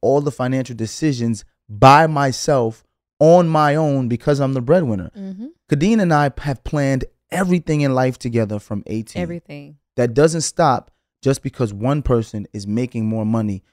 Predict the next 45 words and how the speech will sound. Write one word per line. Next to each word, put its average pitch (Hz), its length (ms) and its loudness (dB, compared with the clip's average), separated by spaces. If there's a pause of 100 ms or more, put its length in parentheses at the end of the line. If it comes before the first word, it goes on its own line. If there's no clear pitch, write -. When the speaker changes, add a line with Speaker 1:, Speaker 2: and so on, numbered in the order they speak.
(120)
Speaker 1:
than 117 140 4
the 127 160 4
other. 110 260 0 (140)
And 135 200 -2
the 127 40 4
Speaker 2:
Mm-hmm. - 80 -4
Speaker 1:
sooner 208 260 4
you 185 160 2
realize 175 540 0
that 127 200 0
and 120 80 -6
stop - 320 -4
listening 175 640 -2 (540)
to 160 120 0
the 143 100 2
world 156 560 6
tell 147 240 2
you 143 180 0
how 143 220 -2
you're 143 180 0
supposed - 280 -8
to - 60 -20
communicate 127 800 -4
Speaker 2:
Mm-hmm. 190 340 -14 (180)
Speaker 1:
in 156 180 2
your 160 140 4
marriage, 131 380 0
in 123 120 -6
your 123 140 -4
relationship, 147 600 -8
you'll 226 140 -2
be 277 100 0
better 202 300 -2
off. - 420 -4 (140)
Like, - 220 -6
stop 196 320 -2
listening 262 300 -6
to 214 60 -6
people. 160 400 -2 (260)
If 147 120 -2
this 202 180 -2
works 190 260 2
for - 120 -4
y'all, 165 220 4
this, 160 180 -6